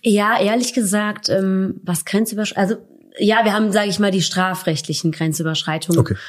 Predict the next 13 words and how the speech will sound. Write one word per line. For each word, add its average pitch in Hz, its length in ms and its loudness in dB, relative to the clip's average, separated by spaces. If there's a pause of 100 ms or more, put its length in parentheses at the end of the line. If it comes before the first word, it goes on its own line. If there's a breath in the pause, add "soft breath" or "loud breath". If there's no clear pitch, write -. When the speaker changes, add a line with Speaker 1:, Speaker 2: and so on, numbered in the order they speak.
(160 loud breath)
Speaker 1:
Also 190 160 2
die 185 140 4
musst 202 200 2
du 196 60 4
natürlich 185 300 0
dann 185 100 2
nochmal 175 240 2
anders 208 420 0 (160)
Speaker 2:
Mhm. 110 300 6
Speaker 1:
behandeln, 220 640 2
ja, 190 260 4
Speaker 2:
Mhm. - 60 4
Speaker 1:
aber 180 340 0